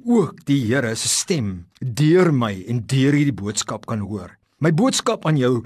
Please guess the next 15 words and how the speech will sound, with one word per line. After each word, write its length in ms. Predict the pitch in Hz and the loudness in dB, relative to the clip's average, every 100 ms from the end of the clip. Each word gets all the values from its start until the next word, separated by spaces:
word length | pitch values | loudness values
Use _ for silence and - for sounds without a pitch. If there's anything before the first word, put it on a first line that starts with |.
| - | -10
vandag 440 | - 156 127 135 110 | -8 -4 -2 -2 -4
is: 280 | 107 - - _ _ _ - | -10 -12 -14 _ _ _ -2
My 120 | 190 | 0
vriend, 440 | - 233 220 202 - - _ _ _ | 2 2 2 2 -4 -20 _ _ _
asseblief, 800 | - - 247 160 220 104 - - _ _ _ | -4 -2 -2 -2 -2 -2 -6 -20 _ _ _
bly 760 | 120 110 165 180 220 233 226 220 _ - | -6 2 4 4 2 0 -2 -8 _ -10
getrou 1000 | - - - - 196 151 117 110 113 117 _ _ 156 | -4 -4 -4 -2 0 0 -2 -4 -6 -12 _ _ 0
in 120 | 143 | 2
die 140 | 135 | 2
nou. 460 | 110 104 92 82 82 _ _ _ _ _ _ | 0 -2 -4 -8 -18 _ _ _ _ _ _
Ek 120 | 185 | -4
wil 160 | 185 240 | 0 0
dit 100 | 160 | 2
weer 220 | 151 180 | 4 4
herhaal. 600 | 180 139 120 107 85 82 | 4 0 -2 -4 -6 -14